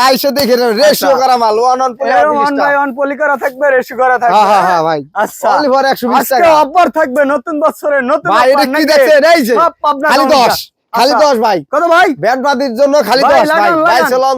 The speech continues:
Speaker 1: দই খেলন।
Speaker 2: হ্যাঁ।
Speaker 1: কোয়ান্টিটি বহুত আছে,
Speaker 2: হ্যাঁ
Speaker 1: সমস্যা
Speaker 2: ভাই।
Speaker 1: নাই।
Speaker 2: কত?
Speaker 1: খালি দশ ভাই, খালি
Speaker 2: দশ।
Speaker 1: দশ। ভাই,
Speaker 2: শুধু
Speaker 1: আসবেন,
Speaker 2: দশ।
Speaker 1: দেখে নিয়ে যাবেন। Only for
Speaker 2: আচ্ছা।
Speaker 1: দশ টাকা।
Speaker 2: মাত্র দশ।
Speaker 1: আর
Speaker 2: জি
Speaker 1: একটা
Speaker 2: ভাই।
Speaker 1: ধামাকা দিয়ে দিই ভাই।
Speaker 2: ভাই, দেন
Speaker 1: যেহেতু
Speaker 2: তো ভাই।
Speaker 1: সামনে ঈদ,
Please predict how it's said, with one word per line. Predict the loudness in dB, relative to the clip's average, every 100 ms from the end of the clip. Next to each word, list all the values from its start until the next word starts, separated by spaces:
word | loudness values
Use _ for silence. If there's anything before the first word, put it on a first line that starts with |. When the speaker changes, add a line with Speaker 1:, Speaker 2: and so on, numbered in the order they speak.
| -2
Speaker 1:
দই | -2 -2
খেলন। | -2 -2 -2
Speaker 2:
হ্যাঁ। | -6
Speaker 1:
কোয়ান্টিটি | -4 -2 -2 -2
বহুত | 0 2 2 0
আছে, | -4 -4
Speaker 2:
হ্যাঁ | -4
Speaker 1:
সমস্যা | -2 -2 0
Speaker 2:
ভাই। | 0
Speaker 1:
নাই। | -2 -6 _ -6
Speaker 2:
কত? | -2 2 2 2 -2
Speaker 1:
খালি | -4 -2 2
দশ | 0 0
ভাই, | 0 -2
খালি | -2 0
Speaker 2:
দশ। | 2
Speaker 1:
দশ। | 2 0 -6 -20 _
ভাই, | -4 -2
Speaker 2:
শুধু | 0
Speaker 1:
আসবেন, | 0 2 2
Speaker 2:
দশ। |
Speaker 1:
দেখে | 2 2
নিয়ে | 2
যাবেন। | 0 0
Only | 0 0
for | 0 0
Speaker 2:
আচ্ছা। | -2
Speaker 1:
দশ | -2
টাকা। | -2 -2 -2 -2
Speaker 2:
মাত্র | -6 -6 -6 -4 0
দশ। | 0 -2 -6 _ -4
Speaker 1:
আর | 0
Speaker 2:
জি |
Speaker 1:
একটা | 0
Speaker 2:
ভাই। | 2 2
Speaker 1:
ধামাকা | 2 2 0
দিয়ে | -2
দিই | -2 0
ভাই। | -2 -4 -6
Speaker 2:
ভাই, | -4 -4
দেন | -6 -6
Speaker 1:
যেহেতু | -2 0
Speaker 2:
তো | 0
ভাই। | 0
Speaker 1:
সামনে | 0 0 -2
ঈদ, | -2